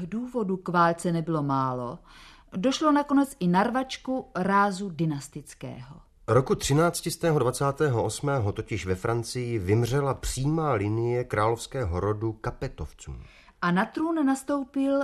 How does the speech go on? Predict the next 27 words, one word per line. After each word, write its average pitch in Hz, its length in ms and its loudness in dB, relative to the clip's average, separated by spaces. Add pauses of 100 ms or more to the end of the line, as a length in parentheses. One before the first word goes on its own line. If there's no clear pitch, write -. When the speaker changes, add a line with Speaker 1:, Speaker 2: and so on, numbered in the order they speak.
(140)
Speaker 1:
Filipem 185 540 2
šestým 220 680 -6 (140)
rod 208 400 -6 (140)
Valois. 151 480 -4 (1160)
Speaker 2:
Problém 214 540 6
byl 101 180 4
v - 160 -12
tom, 175 360 4
že 104 140 0
anglický 147 680 0
král 127 400 2
Edward 110 560 -2
třetí 117 520 -4
byl 85 380 0
vnukem 143 600 0
francouzského 135 840 -2
krále, 107 600 -2 (120)
a 82 120 -4
to - 320 -4 (100)
po 101 140 4
ženské 104 480 2
linii. 87 540 -2
Jeho 85 220 0
matka 87 400 0
byla 85 180 0
francouzskou 87 680 -4
princeznou. 85 800 -2